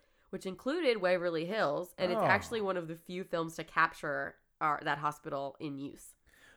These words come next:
Speaker 2: That's kinda cool.
Speaker 1: Yeah, I would like to look up that footage and see if you, you can find it. I didn't.
Speaker 2: Yeah, I'll look for it.
Speaker 1: <laughs> So treatments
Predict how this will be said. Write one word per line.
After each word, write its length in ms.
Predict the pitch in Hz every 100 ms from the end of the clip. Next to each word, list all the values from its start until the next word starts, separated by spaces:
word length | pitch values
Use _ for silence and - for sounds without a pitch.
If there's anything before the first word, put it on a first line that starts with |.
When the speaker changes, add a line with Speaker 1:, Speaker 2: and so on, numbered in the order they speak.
| _
Speaker 2:
That's 140 | 220 -
kinda 200 | 127 104
cool. 240 | 113 107
Speaker 1:
Yeah, 320 | - 170 143 - -
I 40 |
would 100 | 185
like 160 | 202 202
to 60 |
look 100 | 170
up 120 | 165 -
that 180 | 156
footage 240 | 156 143 147
and 120 | 143
see 100 | -
if 80 | 147
you, 120 | - - _ _
you 80 | 156
can 100 | -
find 240 | 156 151 143
it. 80 |
I 80 | 143
didn't. 120 | 120
Speaker 2:
Yeah, 600 | 131 143 139 135 117 98 -
I'll 100 | 135 139
look 140 | 123
for 180 | 107 95
it. 140 | - _ _ _ _ _ _ _ _ - _
Speaker 1:
<laughs> 160 | - 370 381 _ _ _ _ _ _
So 140 | 254 247
treatments 760 | - - 349 - 214 147 -